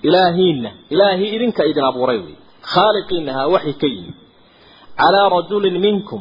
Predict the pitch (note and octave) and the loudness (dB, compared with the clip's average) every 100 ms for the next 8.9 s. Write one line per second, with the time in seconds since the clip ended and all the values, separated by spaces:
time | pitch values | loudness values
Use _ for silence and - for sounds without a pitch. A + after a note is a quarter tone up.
0 | - - D#3+ G3+ G3 G#3 G3 E3 D3+ D3+ | -14 -12 0 2 2 0 0 0 0 -2
1 | F#3 F3+ F3 E3+ D3+ D3 E3 - C#3 C3+ | -2 0 2 2 2 2 0 0 0 0
2 | G#2+ - A2 A2 G#2+ - - _ _ A2+ | -6 -6 -4 -4 -6 -16 -20 _ _ 2
3 | B2+ C3 E3+ D#3+ D#3+ B2 C#3+ C#3+ C#3+ D3 | 2 2 0 2 2 2 4 4 2 -2
4 | A#2 E2 - - - - - - - - | -4 -8 -16 -20 -20 -20 -20 -20 -14 -2
5 | C#3 D3+ D#3 D#3 C3 E3 G#3+ G#3 G3+ A#3 | 0 2 0 -2 -4 2 4 4 2 -2
6 | A#3+ G#3+ - _ _ _ - - G#3+ D#3 | -4 -6 -14 _ _ _ -10 -4 0 0
7 | C#3 B2+ C3 B2+ - D3 A#2 A2 A2+ - | 0 -2 -2 -4 -8 -6 -4 -2 -2 -4
8 | - - - A2 - D3+ A#2+ A2 G2+ | -20 -20 -10 -8 0 0 2 0 -2